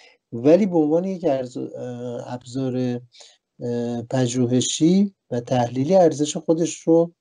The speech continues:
از دست داده. سوسیولوگ یا، اه، جامعه شناسی که در هم دورهٔ دورکیم بود، البته با هم ارتباط نداشتن ولی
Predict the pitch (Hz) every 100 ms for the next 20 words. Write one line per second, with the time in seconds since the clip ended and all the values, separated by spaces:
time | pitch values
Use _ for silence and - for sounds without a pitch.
0 | _ _ _ 123 123 117 143 151 - 123
1 | 120 120 - 123 - 139 151 196 196 147
2 | 139 131 127 131 131 131 123 123 117 123
3 | 131 131 - 160 185 208 196 151 131 127
4 | _ _ _ - 131 135 139 139 185 214
5 | 175 135 120 120 123 117 113 107 110 107
6 | 127 120 120 113 - 120 113 135 165 160
7 | 143 123 113 120 135 120